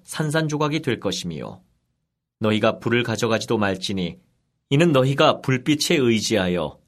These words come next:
행하지 아니할 것임이라. 이는 보라, 산 같은 파도가 너희 위에 부딪히므로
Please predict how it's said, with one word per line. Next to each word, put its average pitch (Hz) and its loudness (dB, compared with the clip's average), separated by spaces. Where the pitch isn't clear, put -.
행하지 123 0
아니할 92 -2
것임이라. - -8
이는 139 2
보라, 85 -4
산 160 -2
같은 147 0
파도가 139 0
너희 131 2
위에 147 4
부딪히므로 95 -4